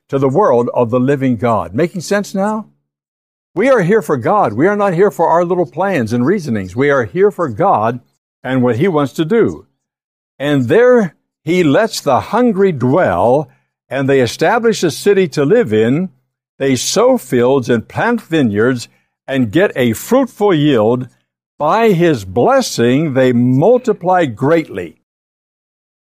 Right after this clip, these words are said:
I called some theologian friends and said, I read that. I said, "Do you think that this can imply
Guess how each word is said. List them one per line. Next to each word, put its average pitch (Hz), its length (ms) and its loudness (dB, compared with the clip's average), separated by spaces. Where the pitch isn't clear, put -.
I 196 220 0
called 202 400 -2
some 131 180 -4
theologian 180 540 0
friends 180 300 -4
and 120 140 -2
said, 139 280 0
I 123 120 0
read 151 280 2
that. 123 120 0
I 131 80 0
said, 123 420 -2
"Do 120 120 -2
you 277 200 2
think 233 340 -6
that 131 200 -4
this 220 180 0
can 180 160 -4
imply 165 720 -2